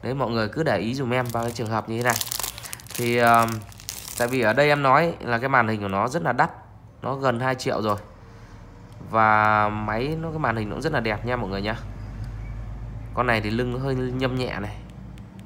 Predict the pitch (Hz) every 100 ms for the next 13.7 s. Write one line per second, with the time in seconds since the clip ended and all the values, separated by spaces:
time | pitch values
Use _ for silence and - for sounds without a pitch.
0 | - - - - - - 107 110 113 107
1 | 95 95 107 107 101 101 98 98 123 113
2 | 95 110 131 147 120 117 113 95 90 87
3 | 107 95 95 95 82 - - - - -
4 | - - - - - - - - - -
5 | - - - - - - - - - -
6 | - - - - - - - - - -
7 | - - - - - - - - - -
8 | - - 107 107 113 113 113 107 101 101
9 | 110 - - - - - - - - -
10 | - - - - - - - - - -
11 | - - - - - - - - - -
12 | - - - - - - - - - -
13 | - - 123 104 107 110 113